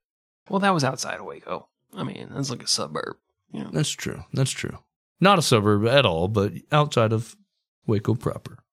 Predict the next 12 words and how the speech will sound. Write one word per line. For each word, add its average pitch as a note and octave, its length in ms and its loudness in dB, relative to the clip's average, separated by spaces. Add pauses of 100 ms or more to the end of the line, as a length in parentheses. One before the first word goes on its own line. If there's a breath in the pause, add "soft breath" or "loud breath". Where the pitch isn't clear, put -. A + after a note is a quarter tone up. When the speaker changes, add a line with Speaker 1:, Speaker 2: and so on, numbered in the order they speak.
(100)
Speaker 2:
I'll G#2+ 120 2
give G#2 80 0
you D#2 60 0
that. - 100 2
Speaker 1:
Thirtieth C3 400 2
anniversary C3+ 760 2 (880)
coming B2+ 220 2
up A#2 200 2 (460)
very B2+ 320 0
soon E3 320 4
of B2 60 4
that. A2+ 260 2